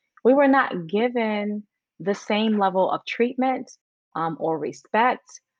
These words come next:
um, or grace for that matter. But here you have people who have committed the highest crime that you can think of, and they're ultimately given a pass. And not just during the series of events,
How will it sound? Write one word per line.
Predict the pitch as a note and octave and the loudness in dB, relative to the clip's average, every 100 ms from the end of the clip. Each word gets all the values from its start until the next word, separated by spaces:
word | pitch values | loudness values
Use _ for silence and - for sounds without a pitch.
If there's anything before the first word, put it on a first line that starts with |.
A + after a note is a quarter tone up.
| _ - | _ -6
um, | E3+ E3 - | -2 -2 0
or | A3+ B3+ | 2 2
grace | F#3 F3+ G#3+ C#4 - | 0 -2 0 -2 -4
for | G3+ | -2
that | E3 D#3 | 0 0
matter. | E3 D#3+ D#3+ D#3+ - - _ _ | -2 -4 -4 -6 -6 -10 _ _
But | F3 | -4
here | - - C4 D4+ | -2 0 2 2
you | C4+ C4+ | 2 -2
have | A#3+ G#3 G3+ - - | -2 -2 -4 -4 -8
people | A3 G3+ - C#3+ B2+ - _ - | -4 -4 0 0 0 -4 _ -4
who | A3 | -2
have | A3 G3+ | -2 -4
committed | - F#3+ F3+ F3 E3+ D#3+ - _ _ - | -4 -4 0 2 2 0 -4 _ _ 0
the | A3 | 2
highest | G#3 - A3+ B3+ C#4+ C4+ C4 - | 2 -2 0 2 4 2 0 -12
crime | - - A3+ A#3+ A3 E3+ D#3 D#3+ | -20 -14 -8 -4 -2 -2 -2 -6
that | - | -8
you | E3+ G#3+ | -4 -6
can | A#3+ G3+ F3+ | -4 -6 -2
think | A#3 B3 F#3 | -2 0 0
of, | D#3 D3+ D3+ - _ _ - | 0 0 -2 -6 _ _ -4
and | A#3 | 2
they're | C4+ C4 - | 4 4 2
ultimately | B3 D4 C4+ B3 - B3 | 0 0 0 0 2 0
given | G3 G#3+ A3 G#3+ | 0 0 0 -2
a | G3+ - | -4 -6
pass. | G#3+ A3+ F#3+ - - _ _ _ _ - | -8 -4 -6 -8 -16 _ _ _ _ 0
And | A#3+ A#3 - | 2 2 -2
not | - G#3+ B3 - | -4 -2 -2 -2
just | C4+ C4+ C4 _ _ - | -2 -4 -6 _ _ -6
during | F#3 G#3 B3 C4 | -2 0 -2 -2
the | B3 | -2
series | B3 B3+ B3 A#3+ | 0 0 0 -2
of | A3+ A#3+ | -4 -2
events, | A3+ A#3+ B3 | -2 -4 -6